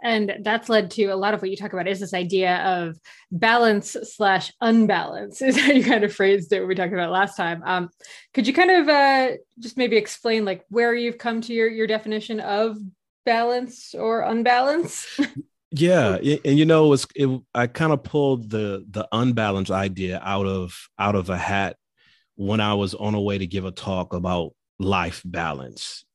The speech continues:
Speaker 2: And as I'm sitting in the car and I'm driving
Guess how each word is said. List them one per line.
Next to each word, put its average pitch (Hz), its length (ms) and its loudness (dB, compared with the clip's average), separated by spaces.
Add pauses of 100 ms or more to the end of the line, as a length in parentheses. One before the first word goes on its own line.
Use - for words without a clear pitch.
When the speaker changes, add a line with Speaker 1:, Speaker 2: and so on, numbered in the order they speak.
(140)
Speaker 2:
And 95 340 -2
as 98 160 -4
I'm 101 280 0
sitting 127 300 0
in 107 80 2
the 107 80 -2
car 101 400 -2
and 95 100 -6
I'm 92 120 -8
driving 95 680 -4